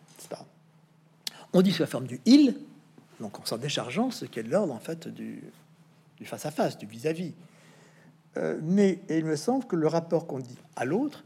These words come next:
ne cesse d'osciller entre évitement et rabattement,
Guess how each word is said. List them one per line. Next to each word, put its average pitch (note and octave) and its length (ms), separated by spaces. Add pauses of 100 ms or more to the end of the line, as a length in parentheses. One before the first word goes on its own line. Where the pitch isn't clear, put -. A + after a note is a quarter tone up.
(520)
ne C3 80
cesse A3+ 340
d'osciller F#3+ 360
entre - 200 (300)
évitement D#3 800
et C3 100
rabattement, B2 640